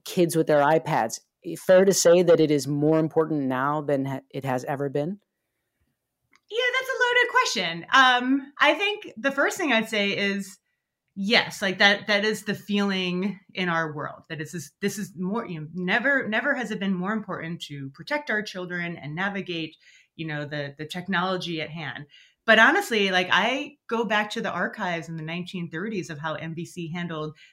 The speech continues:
Speaker 2: this crazy new technology at the time, which was radio broadcast. And the exact same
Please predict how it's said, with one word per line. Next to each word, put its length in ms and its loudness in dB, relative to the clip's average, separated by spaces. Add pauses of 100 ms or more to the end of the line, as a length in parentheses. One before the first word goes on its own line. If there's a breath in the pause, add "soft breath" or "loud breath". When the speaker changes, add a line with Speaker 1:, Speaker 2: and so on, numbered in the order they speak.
Speaker 2:
this 160 -8
crazy 580 0
new 160 0
technology 600 -4
at 80 -8
the 40 -20
time, 380 -8
which 180 -12
was 180 -12
radio 500 -10
broadcast. 640 -14 (320 soft breath)
And 180 4
the 120 2
exact 580 -2
same 640 -4